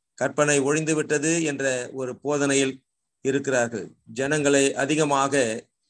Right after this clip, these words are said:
கற்பனையை விட்டு வழிவிலகுவதற்கு ஏதுவான, அஹ், செய்திகளை இன்றைக்கு கொடுத்து கொண்டிருக்கிறார்கள். உங்களுக்கு ஒரு அசைன்மெண்ட் நான் கொடுக்க விரும்புகிறேன்.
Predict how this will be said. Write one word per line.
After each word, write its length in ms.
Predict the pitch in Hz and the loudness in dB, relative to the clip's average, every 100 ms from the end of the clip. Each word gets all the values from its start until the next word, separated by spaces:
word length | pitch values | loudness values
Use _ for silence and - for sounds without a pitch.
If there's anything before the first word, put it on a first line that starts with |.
| _ _ _ _ | _ _ _ _
கற்பனையை 600 | 131 139 156 156 151 147 | -6 -2 0 2 2 2
விட்டு 360 | 143 147 139 135 | 0 0 0 0
வழிவிலகுவதற்கு 600 | 165 165 156 156 151 127 | 0 0 0 0 -2 -2
ஏதுவான, 480 | 147 143 139 139 131 123 143 147 - _ _ _ _ _ _ _ _ - | -2 -2 -2 -2 -2 -4 -4 -8 -14 _ _ _ _ _ _ _ _ -8
அஹ், 460 | 127 127 127 123 123 | -4 -2 0 -2 -4
செய்திகளை 640 | 117 - 170 175 165 160 151 | -6 0 2 4 4 2 2
இன்றைக்கு 280 | 143 131 | -2 -4
கொடுத்து 260 | 131 135 139 | -6 -4 -4
கொண்டிருக்கிறார்கள். 640 | 127 123 123 117 104 - _ _ _ _ _ _ _ _ | -4 -4 -2 -2 -2 -6 _ _ _ _ _ _ _ _
உங்களுக்கு 420 | 123 131 123 127 | -2 -2 0 -2
ஒரு 160 | 127 127 | 0 2
அசைன்மெண்ட் 520 | 123 156 156 147 135 | 2 2 2 0 -2
நான் 160 | 131 | -2
கொடுக்க 280 | 123 127 123 | -2 -2 -2
விரும்புகிறேன். 680 | 127 131 127 127 151 165 | -2 -2 0 0 0 -2